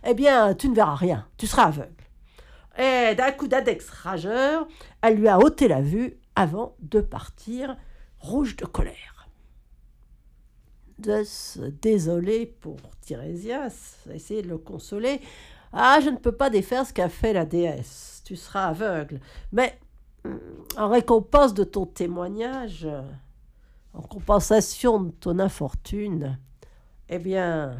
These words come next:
désormais, tu auras le don de prophétie.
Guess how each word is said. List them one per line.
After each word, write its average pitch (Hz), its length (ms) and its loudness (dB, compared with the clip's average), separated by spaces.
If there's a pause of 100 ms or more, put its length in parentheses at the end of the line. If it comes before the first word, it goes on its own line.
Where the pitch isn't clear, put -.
(240)
désormais, 190 800 0 (180)
tu - 140 4
auras 190 420 2 (120)
le 143 200 -2
don 180 300 -4 (140)
de 127 100 -4
prophétie. - 760 -2